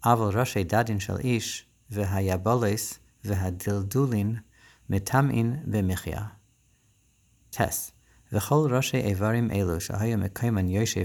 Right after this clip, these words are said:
כגריס, מטמאין בנגעים. אבל אם היו עגולין, כרוב בריאת בני אדם, טהרין. כיצד?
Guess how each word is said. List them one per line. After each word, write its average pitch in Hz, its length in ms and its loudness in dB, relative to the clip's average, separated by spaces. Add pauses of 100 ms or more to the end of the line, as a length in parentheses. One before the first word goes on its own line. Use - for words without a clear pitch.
(120)
כגריס, 90 640 -2 (540)
מטמאין 123 600 2 (240)
בנגעים. 98 520 0 (920)
אבל 104 240 4
אם 127 220 2
היו 117 240 2
עגולין, 101 640 0 (480)
כרוב 110 480 2
בריאת 98 400 2 (120)
בני 104 240 0
אדם, 131 420 -2 (640)
טהרין. 95 540 0 (840)
כיצד? 104 420 0